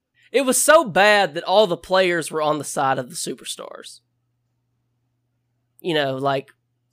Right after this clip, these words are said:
who I assume they're probably jealous of and have big-time rivalry, rivalries with, and everybody's like, "No, Mike Trout, Christian Yelich, they're getting absolutely screwed by this deal."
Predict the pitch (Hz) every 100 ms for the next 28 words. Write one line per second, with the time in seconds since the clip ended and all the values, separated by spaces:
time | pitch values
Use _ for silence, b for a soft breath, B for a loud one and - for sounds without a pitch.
0 | _ _ _ _ _ _ _ _ _ _
1 | 160 175 165 160 - 202 190 175 165 160
2 | 165 151 160 139 151 147 - 151 143 139
3 | 135 127 147 151 147 139 139 135 143 135
4 | 139 135 139 _ 151 147 147 143 143 147
5 | 160 147 170 180 170 170 - 233 262 254
6 | 254 247 - _ _ _ _ _ _ -
7 | 269 - 220 220 214 214 - _ _ _
8 | _ _ - 214 196 165 175 170 170 -
9 | - - _ _ _ _ 175 226 285 233
10 | 156 143 _ 185 185 - 190 175 151 220
11 | - - - 208 220 196 175 147 151 147
12 | 143 156 165 151 127 -